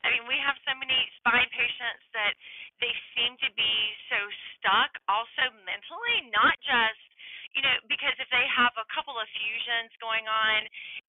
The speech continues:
it seems like the fusions just lead to more fusions. And there is a hint,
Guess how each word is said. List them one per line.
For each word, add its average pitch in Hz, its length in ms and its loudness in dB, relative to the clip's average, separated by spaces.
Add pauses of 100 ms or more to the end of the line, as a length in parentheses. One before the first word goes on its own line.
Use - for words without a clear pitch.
it 247 120 2 (200)
seems 269 320 2
like 302 240 4 (160)
the 233 80 -4 (120)
fusions 226 440 -2
just 214 240 -10
lead 214 200 -4
to 202 120 -6
more 190 320 -4
fusions. 233 640 -2 (160)
And 190 180 2 (300)
there 240 240 4
is 339 240 0
a 508 140 2 (100)
hint, 294 240 2